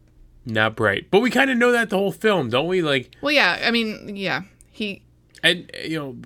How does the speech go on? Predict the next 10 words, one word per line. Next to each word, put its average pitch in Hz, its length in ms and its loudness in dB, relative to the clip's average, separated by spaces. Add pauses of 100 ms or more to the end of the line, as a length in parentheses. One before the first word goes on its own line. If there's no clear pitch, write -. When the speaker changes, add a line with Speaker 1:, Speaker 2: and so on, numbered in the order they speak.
(160)
Speaker 1:
I, - 180 -10 (240)
I - 40 -10
mean, 156 200 2
Speaker 2:
He's 262 100 4
Speaker 1:
we're - 60 4
Speaker 2:
like, 254 120 2
everyone 254 580 2
listens 277 500 0
to 214 100 -4
him, 175 520 -2